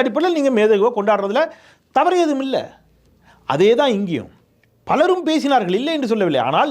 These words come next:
நீண்ட நெடுங்காலமாக தன் வாழ்நாள் முழுக்க சாவின் மரணத்தின் கடைசி நிமிடம் வரை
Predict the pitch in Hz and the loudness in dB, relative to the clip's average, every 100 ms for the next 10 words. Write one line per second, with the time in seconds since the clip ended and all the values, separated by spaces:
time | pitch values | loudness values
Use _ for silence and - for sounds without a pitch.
0 | 170 180 254 262 240 196 196 175 151 151 | -2 -6 -4 -4 -2 -4 -2 -4 -2 -4
1 | 247 190 143 139 226 247 240 160 156 226 | -4 -4 -2 -2 2 -2 -2 -6 -4 -2
2 | 285 285 - - _ - - 156 226 269 | -2 -4 -20 -20 _ -14 -2 2 4 2
3 | 262 196 165 214 262 262 277 240 269 175 | -2 -2 0 0 0 -2 -4 -2 -4 0
4 | 269 226 247 202 233 302 339 269 165 175 | -2 0 -2 0 -2 0 0 0 -2 -2